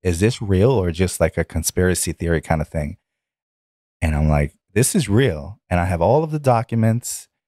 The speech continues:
And they were like, "No way." So they came to my house.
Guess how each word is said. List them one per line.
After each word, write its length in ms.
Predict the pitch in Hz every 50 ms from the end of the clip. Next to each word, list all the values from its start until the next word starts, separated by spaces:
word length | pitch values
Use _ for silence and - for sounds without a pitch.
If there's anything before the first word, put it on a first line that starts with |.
| _ _ _ _ _ -
And 200 | 92 82 80 80
they 80 | 85
were 100 | 82 80 78
like, 420 | 76 73 73 73 69 - _ _ _ _
"No 460 | _ 82 82 85 85 85 85 87 85 82
way." 540 | 82 82 82 78 73 73 71 76 87 - _ _ _ _ _ _ _ _ _ _ _ _
So 160 | - - 85 80
they 140 | 80 85 82
came 200 | - - 90 87
to 120 | - -
my 160 | 85 82 80
house. 560 | 80 87 87 95 95 95 95 95 - - -